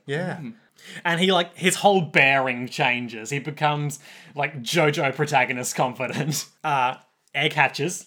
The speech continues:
Speaker 1: to reflect this.
Speaker 2: <gasps> Egg hatches!
Speaker 1: And it looks like, it looks like a combination of, uh, imperfect Cell, the first form of Cell we meet in Dragon Ball Z.
Speaker 2: Yeah.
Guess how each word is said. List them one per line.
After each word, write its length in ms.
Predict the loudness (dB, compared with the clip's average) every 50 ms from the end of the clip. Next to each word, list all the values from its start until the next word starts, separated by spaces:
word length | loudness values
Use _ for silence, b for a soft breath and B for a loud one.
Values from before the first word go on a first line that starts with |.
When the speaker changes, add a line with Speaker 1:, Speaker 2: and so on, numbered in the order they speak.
| _
Speaker 1:
to 160 | -4 -2 -2 -2
reflect 440 | -2 -4 -8 -6 -6 -8 -8 -6 -6
this. 320 | -6 -6 -6 -6 -10 -12 B -14 -14 B B
Speaker 2:
<gasps> 220 | _ _ _ _ -6
Egg 180 | -4 -4 -2
hatches! 440 | 0 0 0 0 0 0 0 2 2 2
Speaker 1:
And 140 | 2 2
it 100 | 2 2
looks 320 | 2 2 0 0 0 -2 0
like, 260 | 0 0 0 0 -4 -16 _ _ _ _ -2
it 100 | -2 0
looks 680 | 0 0 -2 -2 -4 -6 -6 -6 -4 -4 -6 -8 -10 -14 _ _ _ _ _ 0
like 220 | 2 2 2 0
a 40 | -2
combination 920 | -4 -4 -2 -2 -2 -2 0 0 -2 -2 -2 -4 -6 -6 -6 -4 -4 -6 -6 -8 -6
of, 540 | -4 -2 -2 -2 -2 -2 -4 -6 -8 -12 -16 _ _ _
uh, 360 | 0 2 4 4 4 2 -2 -4 -8 _ _ _ _ _
imperfect 580 | 2 4 6 6 6 6 6 6 4 4 0 -4
Cell, 480 | -4 -2 0 0 0 0 -2 -4 -6 -10 _ _
the 80 | -12 -10
first 280 | -4 -2 -2 -2 -2 -2
form 160 | -2 -2 -2
of 80 | -2
Cell 280 | -2 -2 0 0 0 0
we 120 | 0 -2
meet 240 | -2 -4 -6 -8 -8
in 280 | -6 -4 -4 -4 -4 -4
Dragon 280 | -2 -2 0 0 0
Ball 120 | -2 -2 -4
Z. 320 | -4 -4 -6 -8 -8 -8 -4
Speaker 2:
Yeah. 220 | -2 -2 -2 -2